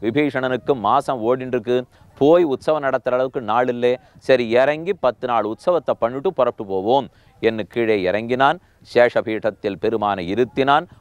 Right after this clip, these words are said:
ஒன்பது நாட்கள் உற்சவங்கள் நடைபெற்றன. திருநாள் தீர்த்தவாரி முடிஞ்சது. சரி, புறப்பட்டு லங்கைக்கு அழைத்து போவோம் என்று பெரிய பெருமாளிடத்திலே வேண்ட, பெருமாள் நகர மறுத்தார். "நாம் இனி இங்கேயே இருந்து கொண்டிருக்கலாம்."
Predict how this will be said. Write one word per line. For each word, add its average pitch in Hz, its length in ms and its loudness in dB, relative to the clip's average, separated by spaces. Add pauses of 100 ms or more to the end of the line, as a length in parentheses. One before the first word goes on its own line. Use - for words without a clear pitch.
ஒன்பது 143 380 2
நாட்கள் 113 380 0
உற்சவங்கள் 101 640 -4
நடைபெற்றன. 120 680 -2 (300)
திருநாள் 120 480 2
தீர்த்தவாரி 110 580 0
முடிஞ்சது. 131 540 -2 (220)
சரி, 127 300 0
புறப்பட்டு 151 680 -2
லங்கைக்கு 139 480 -4
அழைத்து 123 400 0
போவோம் 135 520 2 (260)
என்று 151 300 0
பெரிய 143 260 0
பெருமாளிடத்திலே 113 760 -2
வேண்ட, 127 420 2 (340)
பெருமாள் 120 420 2
நகர 120 400 0
மறுத்தார். 95 540 -6 (260)
"நாம் 127 220 2
இனி 170 160 -4
இங்கேயே 165 480 0
இருந்து 147 300 -4
கொண்டிருக்கலாம்." 131 600 0